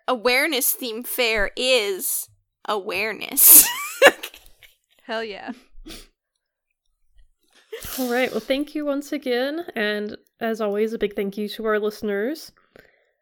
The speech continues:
Speaker 3: Uh, go enjoy some Nick Cage. Whichever
Speaker 1: Mm-hmm.
Speaker 3: movie you choose,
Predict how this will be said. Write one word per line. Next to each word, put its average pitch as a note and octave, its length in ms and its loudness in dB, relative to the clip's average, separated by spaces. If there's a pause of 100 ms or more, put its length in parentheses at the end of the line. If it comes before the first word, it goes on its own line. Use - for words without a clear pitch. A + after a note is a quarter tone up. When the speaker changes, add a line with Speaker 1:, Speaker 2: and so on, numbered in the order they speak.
(460)
Speaker 3:
Uh, A3 340 0 (120)
go C4 200 8
enjoy E4 600 2
some D4+ 280 -2
Nick D#4 180 -4
Cage. B3 640 -2 (560)
Whichever C4 460 2
Speaker 1:
Mm-hmm. B3+ 80 2
Speaker 3:
movie C4 220 2
you A#3 220 -4
choose, A#3 760 -6